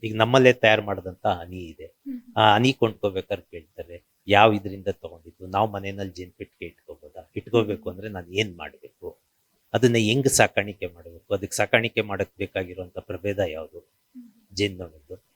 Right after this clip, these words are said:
Speaker 1: ಈ ರೀತಿಯಾದಂತ ತಾಂತ್ರಿಕ ಚರ್ಚೆಗೂ ಅವಶ್ಯಕತೆ ಇರುತ್ತೆ ಅಲ್ಲಿ. ಆ ಸ್ಥಳದಲ್ಲಿ ಕೊಂಡ್ಕೊಳ್ಳುವಾಗ ಆ ವಿಜ್ಞಾನಿಗಳ ಜೊತೆನೆ ಚರ್ಚೆ ಮಾಡ್ಬೋದು, ಅದ್ರ ಬಗ್ಗೆ ತಿಳ್ಕೊಬಹುದು.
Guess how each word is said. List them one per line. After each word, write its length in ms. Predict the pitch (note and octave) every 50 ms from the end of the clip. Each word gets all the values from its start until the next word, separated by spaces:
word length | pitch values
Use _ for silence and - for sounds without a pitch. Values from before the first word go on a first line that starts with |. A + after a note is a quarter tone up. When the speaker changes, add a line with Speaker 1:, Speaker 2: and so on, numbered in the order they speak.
| _ -
Speaker 1:
ಈ 80 | G3 A3
ರೀತಿಯಾದಂತ 600 | G#3+ A#3 - - G3+ F#3+ F3+ E3 E3+ D#3+ - D#3+
ತಾಂತ್ರಿಕ 520 | D3+ - G#2 G#2 C3 C#3+ - D3 - -
ಚರ್ಚೆಗೂ 500 | C#3+ - - B2 - - D3 C#3 C3+ D#3
ಅವಶ್ಯಕತೆ 520 | C3+ A2+ G2 - - - - A2 - - E2+
ಇರುತ್ತೆ 380 | D2 - - - _ - D#2+
ಅಲ್ಲಿ. 260 | - - G2 A#2 _ _ _ _ - -
ಆ 40 | -
ಸ್ಥಳದಲ್ಲಿ 580 | - - - - F#2+ G#2 G2+ F2+ E2 E2+ A2+
ಕೊಂಡ್ಕೊಳ್ಳುವಾಗ 680 | - - A#2 A#2 - - - C#3+ D3 C#3 C#3 C#3+ C#3+ E3+ F#3 - _ _ _ _ -
ಆ 40 | G2+
ವಿಜ್ಞಾನಿಗಳ 580 | G2+ G2+ F#2+ F2+ G2+ B2 C3 C3 C3 A#2+ B2+ B2
ಜೊತೆನೆ 400 | A#2 A2+ A#2 - B2 B2 B2+ B2
ಚರ್ಚೆ 340 | - - F#2 - - - E2+
ಮಾಡ್ಬೋದು, 580 | D#2 _ _ _ _ _ _ _ _ _ _ _ D4+ C#4+ - _ - - -
ಅದ್ರ 160 | G#2+ A2+ A2+
ಬಗ್ಗೆ 280 | G#2+ G#2 A2+ G#2+ - C#3
ತಿಳ್ಕೊಬಹುದು. 840 | - - B2+ B2+ C#3+ - - C#3+ G2 E2 D#2+ D#2 - G#2 G#2+ _